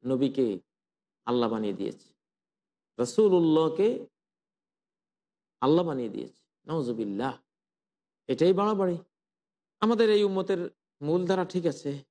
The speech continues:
এই মূলধারা থেকে কিছু লোকেরা, তারাও খ্রিস্টানদের মতো হয়ে গেছে।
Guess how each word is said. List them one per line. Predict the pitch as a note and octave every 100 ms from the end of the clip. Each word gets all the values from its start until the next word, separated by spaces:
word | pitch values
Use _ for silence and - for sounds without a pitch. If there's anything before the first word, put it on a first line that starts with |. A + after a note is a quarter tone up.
| -
এই | D#3
মূলধারা | C#3+ E3 A#3 B3+ C4
থেকে | C4 A3+ A#3
কিছু | A#3 C#4+ C#4+ C#4+
লোকেরা, | A3 G3 E3+ G#3 - _ _ _ _ -
তারাও | D#3 F#3+ F3+ D#3 F3 _ _ _ _ -
খ্রিস্টানদের | E3 - E3 D3+ C#3+
মতো | C3+ C3+
হয়ে | B2+ A#2+
গেছে। | G#2+ G#2 -